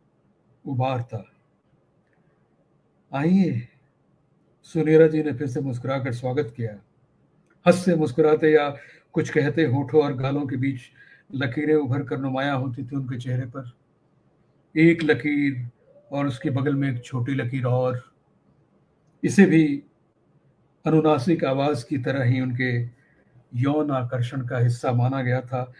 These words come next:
अगर कि सेक्स अपील का सही अनुवाद था यह। "आइए,"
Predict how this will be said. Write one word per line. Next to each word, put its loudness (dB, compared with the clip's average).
अगर -6
कि -8
सेक्स -6
अपील -2
का -4
सही 0
अनुवाद 0
था 0
यह। -2
"आइए," 2